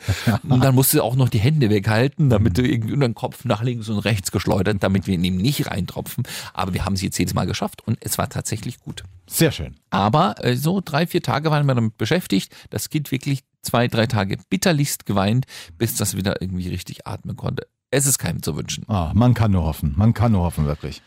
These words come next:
Speaker 2: Aber in dem Fall mit der Ärztin Glück gehabt, obwohl es anders aussah, und Haken dahinter, erster Infekt sozusagen schon hinter sich gebracht. Es soll ja auch für die Immunisierung, sag ich mal,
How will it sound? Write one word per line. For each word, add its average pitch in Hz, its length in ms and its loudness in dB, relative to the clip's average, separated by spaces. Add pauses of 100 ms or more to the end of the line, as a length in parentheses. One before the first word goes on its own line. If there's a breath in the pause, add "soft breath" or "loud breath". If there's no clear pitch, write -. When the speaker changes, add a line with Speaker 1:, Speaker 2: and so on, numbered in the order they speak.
(160 soft breath)
Speaker 2:
Aber 139 220 0
in 139 80 2
dem 156 160 4
Fall 165 240 4
mit 131 220 4
der 131 100 4
Ärztin 165 440 2
Glück 180 200 2
gehabt, 175 260 0
obwohl 127 200 2
es 127 60 -6
anders 151 280 0
aussah, 180 380 2
und 147 440 0
Haken 143 260 -2
dahinter, 123 600 2
erster 110 500 0
Infekt - 560 -4
sozusagen 98 1080 -2
schon 92 460 -2
hinter 113 280 0
sich - 180 -2
gebracht. - 420 -4
Es 110 180 -2
soll 87 160 2
ja 101 120 2
auch 87 220 -2
für 107 120 -6
die - 160 -6
Immunisierung, 110 760 2
sag 95 180 0
ich - 140 -10
mal, 92 200 -2